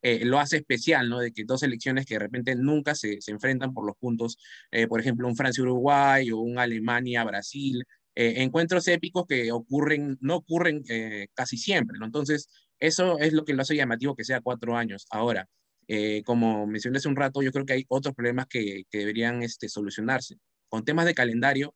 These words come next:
eh, yo creo que lo hace mucho más complicado porque hay que hacer los campeonatos de cada federación.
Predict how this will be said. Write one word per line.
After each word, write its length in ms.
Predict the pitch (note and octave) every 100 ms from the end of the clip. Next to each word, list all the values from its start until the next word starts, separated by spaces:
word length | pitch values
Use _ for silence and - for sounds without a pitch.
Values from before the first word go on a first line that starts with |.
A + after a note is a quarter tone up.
| _ _ _ -
eh, 180 | A2+ A2
yo 140 | B2
creo 160 | C3+ D3+
que 100 | C#3+
lo 100 | A#2
hace 260 | B2 C3 A#2+
mucho 420 | B2+ E3 D#3 C#3
más 120 | C#3
complicado 560 | - C#3+ A#2 A#2 C3 C#3
porque 380 | C3+ A2+ G#2+ G2+
hay 180 | A#2+ B2+
que 260 | C#3+ C#3
hacer 240 | A2+ A2 B2
los 120 | B2+
campeonatos 380 | B2+ A2+ A#2 C3
de 80 | A2
cada 180 | A#2
federación. 760 | A#2+ A#2 F#2+ - D3 A2 F#2+